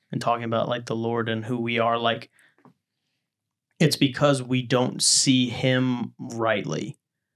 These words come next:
That's why we, we miss the mark. That's why we miss why we do things. I think that's why we miss, um, I think that's just why we miss a lot of the stuff that we do, even in church,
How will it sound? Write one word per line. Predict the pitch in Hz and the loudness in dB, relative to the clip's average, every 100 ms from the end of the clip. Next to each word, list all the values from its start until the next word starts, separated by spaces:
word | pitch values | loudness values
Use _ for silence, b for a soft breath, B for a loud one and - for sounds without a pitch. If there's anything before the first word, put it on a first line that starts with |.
| _ _ _ | _ _ _
That's | 139 120 123 - | 0 2 2 0
why | 127 120 | 0 0
we, | 117 123 117 117 | -2 -4 -4 -4
we | - 123 127 | -4 -4 -4
miss | 123 123 127 - | -2 0 2 0
the | 123 | -2
mark. | 117 113 113 | 0 0 -2
That's | - 120 120 | 0 0 0
why | 123 120 | -4 -2
we | 117 120 | -2 -4
miss | 117 120 117 120 - - - _ _ _ _ | -6 -2 0 2 0 -2 -6 _ _ _ _
why | - 131 120 117 117 | -12 -8 0 4 4
we | 120 120 | 2 -2
do | 117 117 | 0 0
things. | 117 117 113 113 | 0 -2 -4 -4
I | 110 | -6
think | - 120 | -6 -4
that's | 113 - | -4 0
why | 117 117 | 0 2
we | 117 | 0
miss, | 113 117 113 - - _ _ _ _ | 0 0 2 0 -4 _ _ _ _
um, | - 110 110 - - - _ _ _ _ _ _ _ _ _ _ _ _ _ _ _ _ _ _ _ | 0 0 0 -4 -10 -14 _ _ _ _ _ _ _ _ _ _ _ _ _ _ _ _ _ _ _
I | - | -2
think | 151 | 2
that's | 165 - | 2 0
just | 123 | 0
why | 120 123 | 2 2
we | 120 | 2
miss | 120 123 - | 2 2 2
a | |
lot | 113 110 110 127 123 | -2 -2 2 2 2
of | 110 | -2
the | 117 | -2
stuff | - 131 120 | 2 2 2
that | 127 | -2
we | 123 | -2
do, | 123 127 127 120 | -2 0 0 0
even | 120 123 120 110 | -4 -2 -2 -4
in | 123 | -4
church, | - 123 120 - | -2 0 0 -4